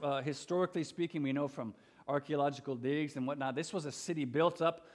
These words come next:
on a high cliff with, with steep, em-, steep embankments on the side and, and high walls, which this city believed,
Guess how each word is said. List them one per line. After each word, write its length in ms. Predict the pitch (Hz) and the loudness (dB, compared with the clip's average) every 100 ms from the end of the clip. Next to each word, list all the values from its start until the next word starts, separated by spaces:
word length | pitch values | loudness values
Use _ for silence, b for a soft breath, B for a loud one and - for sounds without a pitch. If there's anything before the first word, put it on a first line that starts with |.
| B | B
on 240 | 139 131 | -6 -2
a 60 | 123 | -4
high 580 | 113 175 185 196 196 170 B B B | -2 0 4 4 4 0 B B B
cliff 460 | - 180 196 196 - | 4 6 6 2 -8
with, 160 | 131 | -8
with 120 | 131 117 | -6 -8
steep, 360 | - 190 180 | -6 -4 -4
em-, 200 | 160 143 | -4 -4
steep 360 | - - 190 165 | -8 -8 -6 -2
embankments 760 | 131 120 147 160 175 170 - - B | -2 0 0 0 -2 -4 -6 -14 B
on 180 | 147 143 | -2 0
the 80 | 139 | 0
side 600 | - - 156 165 175 175 | -2 2 6 6 6 4
and, 140 | 131 | -2
and 160 | 127 113 B B | -4 -10 B B
high 300 | - 151 170 | 0 2 4
walls, 500 | 147 143 156 175 143 | 6 10 10 8 4
which 240 | 156 - | -6 -6
this 380 | 151 214 220 - B - | 0 0 0 -12 B -12
city 400 | - - 147 147 | -10 -4 0 0
believed, 760 | 135 147 247 277 147 170 - | 2 4 6 4 4 0 -4